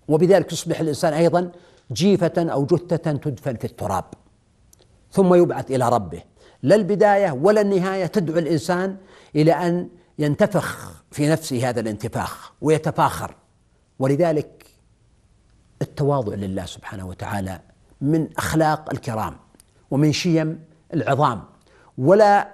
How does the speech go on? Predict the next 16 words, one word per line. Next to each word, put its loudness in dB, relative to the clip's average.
يلقى 4
التواضع 0
إلا 2
أولئك 0
الناس 2
الذين 2
صفت -2
سرائرهم -4
وزكت 2
وتطهرت، -2
وأنعم 2
الله 4
تعالى 0
عليها 2
بهذه 2
النعمة -2